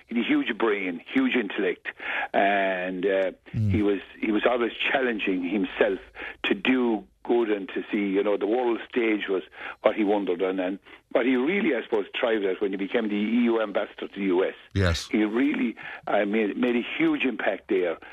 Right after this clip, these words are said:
Speaker 1: and it was for the betterment of Ireland and worked closely with our governments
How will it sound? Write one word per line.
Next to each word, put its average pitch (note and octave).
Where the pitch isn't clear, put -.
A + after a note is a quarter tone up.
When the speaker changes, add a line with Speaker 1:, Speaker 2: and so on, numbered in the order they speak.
Speaker 1:
and F#2
it E2+
was G#2
for G#2
the G2+
betterment G#2+
of G2
Ireland G#2
and F2+
worked A2
closely A2
with G2
our G2+
governments F#2